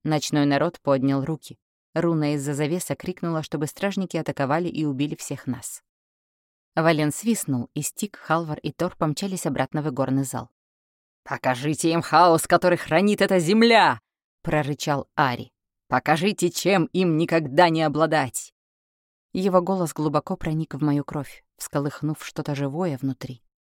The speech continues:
Ари не был истинным королём. Когда-нибудь он поймёт это, но, вне всяких сомнений, он был лидером. И лидером превосходным.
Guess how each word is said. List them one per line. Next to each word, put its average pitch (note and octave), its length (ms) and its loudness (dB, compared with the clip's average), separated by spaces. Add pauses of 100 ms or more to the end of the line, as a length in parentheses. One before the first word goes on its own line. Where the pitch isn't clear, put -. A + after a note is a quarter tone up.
(500)
Ари G#3+ 260 2
не G#3+ 220 2
был C#3 160 0
истинным B2+ 500 -2
королём. C3 440 -4 (260)
Когда-нибудь E3+ 680 0
он E3+ 100 -2
поймёт D#3+ 460 0
это, B2 300 -8 (140)
но, F3+ 220 0
вне D#3 240 0
всяких - 400 -8
сомнений, D3+ 580 0
он D3+ 180 -2
был D3 160 -2
лидером. C#3 480 -4 (500)
И G#3 100 4
лидером D3 460 4
превосходным. B2+ 720 -6